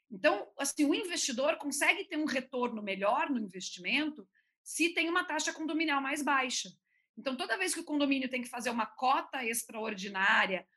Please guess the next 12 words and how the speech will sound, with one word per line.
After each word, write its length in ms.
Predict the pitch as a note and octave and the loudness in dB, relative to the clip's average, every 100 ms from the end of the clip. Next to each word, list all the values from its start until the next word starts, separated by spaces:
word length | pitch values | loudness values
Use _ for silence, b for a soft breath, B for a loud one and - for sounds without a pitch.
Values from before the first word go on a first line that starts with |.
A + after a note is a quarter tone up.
| _ | _
cobrando 540 | - G#3+ A3 C#4 F4+ F4 | -4 2 6 6 4 2
um 40 | |
valor 300 | C#4+ C4 B3 | 4 4 2
acima 840 | A#3+ A#3+ - D4 F4+ G#4+ D4 F#3 - _ _ - | 0 -2 -2 0 2 2 2 0 -4 _ _ -10
do 120 | A3 | -6
que 100 | B3+ | -4
está 200 | A#3+ A3+ | -4 -4
previsto 540 | - A#3+ G3 D4+ C#4+ | -2 -2 4 2 2
pra 140 | D4 A3+ | -6 -8
ele 80 | A3+ | -2
gastar 340 | G#3 - G#3+ | -2 -2 -8
mensalmente, 680 | G3+ G3 F#3+ G#3+ E4 B3+ | -10 -14 -6 0 0 0